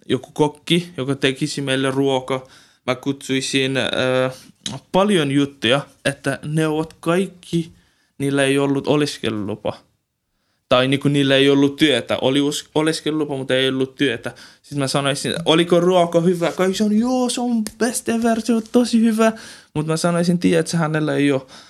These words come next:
ää, oleskelulupa, siksi hän ei voi saada työtä." Mä sanoisin, "Olisiko kitara tosi hyvä?" Sitten, "Joo, kitara on tosi hyvä." Mä sanoin, "Joo, hänellä ei oo, tota, ammattitaitoa, sit hän ei saa niinku työtä."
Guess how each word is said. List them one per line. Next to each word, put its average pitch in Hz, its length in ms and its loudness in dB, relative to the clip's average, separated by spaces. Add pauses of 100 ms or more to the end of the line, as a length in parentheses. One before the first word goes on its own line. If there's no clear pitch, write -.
(260)
ää, 135 280 4
oleskelulupa, 156 720 2
siksi 143 320 -2
hän 131 120 0
ei 127 160 -2
voi 127 120 0
saada 120 360 -2
työtä." 120 460 -2 (1500)
Mä 143 80 0
sanoisin, 147 420 -2
"Olisiko 151 280 0
kitara 151 580 0 (240)
tosi 143 260 0
hyvä?" 131 200 -2
Sitten, 170 240 -6
"Joo, 233 280 0
kitara 262 380 0
on 240 80 -2
tosi 240 220 -4
hyvä." 202 140 0
Mä 185 60 -2
sanoin, 180 360 2
"Joo, 170 260 6
hänellä 156 440 0
ei 143 180 4
oo, 135 160 2 (320)
tota, 131 240 -4
ammattitaitoa, 131 880 -4
sit - 220 -12
hän 117 140 -4
ei 113 80 -2
saa 113 260 -4
niinku - 280 -12
työtä." - 380 -12